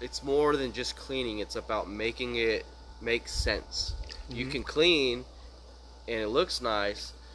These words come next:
Speaker 1: but if in a rush, it's not in the right place, it can slow you down.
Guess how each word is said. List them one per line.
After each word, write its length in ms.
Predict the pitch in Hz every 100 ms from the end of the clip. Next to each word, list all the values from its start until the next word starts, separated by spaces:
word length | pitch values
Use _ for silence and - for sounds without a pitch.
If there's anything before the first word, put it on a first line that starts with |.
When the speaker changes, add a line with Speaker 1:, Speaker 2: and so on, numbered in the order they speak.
| - -
Speaker 1:
but 200 | 113 104
if 240 | 113 -
in 160 | 120 113
a 60 | 104
rush, 540 | 123 143 113 - -
it's 160 | - -
not 160 | 120 113
in 60 |
the 80 | 113
right 260 | 113 110 -
place, 560 | 143 131 104 - - - 123
it 140 | 117
can 100 | 117
slow 200 | - 117
you 140 | 107 95
down. 340 | 101 92 92